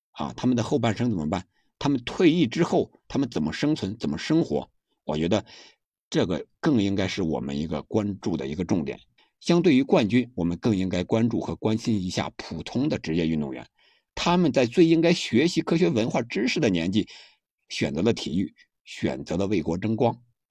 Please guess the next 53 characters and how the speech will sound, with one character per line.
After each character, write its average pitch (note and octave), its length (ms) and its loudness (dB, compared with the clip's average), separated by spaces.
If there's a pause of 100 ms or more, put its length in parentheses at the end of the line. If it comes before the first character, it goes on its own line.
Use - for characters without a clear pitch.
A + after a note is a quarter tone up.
啊， E2+ 160 -2
但 D#3 160 4
是 D3 100 2
由 D3 140 6
于 E3 120 2
种 C#3+ 280 0
种 G2 180 0
原 F2 220 0
因， A#2+ 180 2 (240)
没 G#2 360 2
有 A#3+ 140 6
站 A#2+ 200 4
上 A2 120 2
冠 G#2+ 200 4
军 G#2 100 2
的 G2 80 0
领 F2 160 0
奖 C#2+ 160 -4
台， D2+ 160 -8 (340)
没 D#3 120 4
有 D#3 100 6
登 D#3+ 160 4
上 F3 220 2
奥 D3 320 6
运 D#3 240 4
会 F3+ 180 4
这 C#3+ 100 0
个 C3 80 0
赛 F#3 200 2
场， - 200 -6 (320)
怎 - 120 -14
么 - 80 -10
办？ - 240 -8 (320)
但 C#3+ 120 4
是 D3+ 80 2
青 G#3 240 0
春 G#3 220 2
不 C3 140 0
会 E3 120 4
再 E3+ 140 4
来 G2 180 4
了 A2+ 120 2
呀， G#2+ 120 -2 (340)
不 C#3 180 4
会 F3 180 4
再 E3 120 4
让 D3+ 120 2
他 D3+ 60 2
们 D3 100 2
重 C3+ 240 -2
新 D#3 240 2 (220)
从 D3 200 0
小 E2 360 0